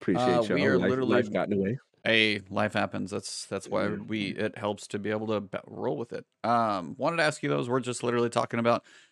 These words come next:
Speaker 2: how has Crucible felt for you just this season as a whole so far? Just on an overall feeling,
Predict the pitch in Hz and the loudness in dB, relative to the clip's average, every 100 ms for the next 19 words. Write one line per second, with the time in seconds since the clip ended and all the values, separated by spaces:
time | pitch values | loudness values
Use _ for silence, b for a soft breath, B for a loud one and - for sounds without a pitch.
0 | b - 165 220 202 - - 143 - 120 | b -6 -2 -2 -4 -6 -4 -4 -2 -4
1 | 120 113 110 - 110 110 107 104 107 107 | 0 0 0 -4 -4 -4 -6 -4 -2 -2
2 | - 95 110 - - - - 156 147 135 | -4 -4 -2 -2 -6 -8 -6 -4 -2 -4
3 | 117 117 104 - - - - - 107 113 | -4 -6 -6 -8 -10 -14 -10 -8 -6 -6
4 | 120 139 135 127 120 120 117 - 120 117 | -4 -2 0 0 2 2 2 2 0 2
5 | 117 110 | 0 -2